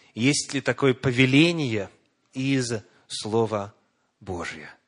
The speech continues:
Именно вот этого достигать — эмпатии по отношению к другим людям. Когда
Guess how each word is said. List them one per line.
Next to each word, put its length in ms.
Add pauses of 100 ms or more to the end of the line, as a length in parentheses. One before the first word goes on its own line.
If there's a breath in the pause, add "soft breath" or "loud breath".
(160)
Именно 320
вот 140
этого 280
достигать — 680 (160 soft breath)
эмпатии 840 (220 soft breath)
по 180
отношению 680 (200 soft breath)
к 120
другим 580 (580)
людям. 460 (3250 soft breath)
Когда 600